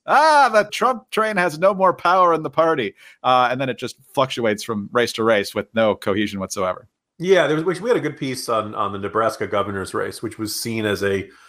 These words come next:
Speaker 2: Trump defeat. And that's, and, and basically the gist was that, well, no, one candidate was running on local and state issues, and the other one was running on, "I'm endorsed by Trump." So was it an anti-Trump vote?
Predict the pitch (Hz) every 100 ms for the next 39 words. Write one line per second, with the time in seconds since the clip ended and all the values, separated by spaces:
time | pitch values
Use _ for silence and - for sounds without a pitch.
0 | - - _ - - 139 139 - 113 -
1 | 160 175 - - - 135 127 127 123 120
2 | 117 101 - - 156 139 135 - - 139
3 | 160 160 202 190 156 143 - 156 156 139
4 | 123 147 165 151 - - - - 135 190
5 | 185 175 190 165 143 127 120 117 123 131
6 | 113 113 113 107 117 123 123 110 - 113
7 | 131 160 98 135 - - _ _ _ -
8 | 113 117 113 107 104 104 101 95 95 98
9 | 101 98 98 98 - 90 - 139 - _
10 | _ - 120 120 135 120 143 156 156 160
11 | 160 180 226 - - 254 254